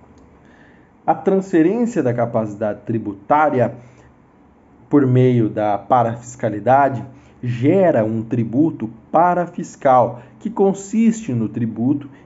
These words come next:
em que houve a transferência do polo ativo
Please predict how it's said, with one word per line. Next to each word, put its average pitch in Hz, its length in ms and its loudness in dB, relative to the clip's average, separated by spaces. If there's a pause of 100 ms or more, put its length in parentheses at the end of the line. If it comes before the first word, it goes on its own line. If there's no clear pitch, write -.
(100)
em 320 100 0
que - 140 0
houve 135 340 2
a 123 40 0
transferência 117 720 -4
do 107 120 -4
polo 180 500 0
ativo 131 480 -2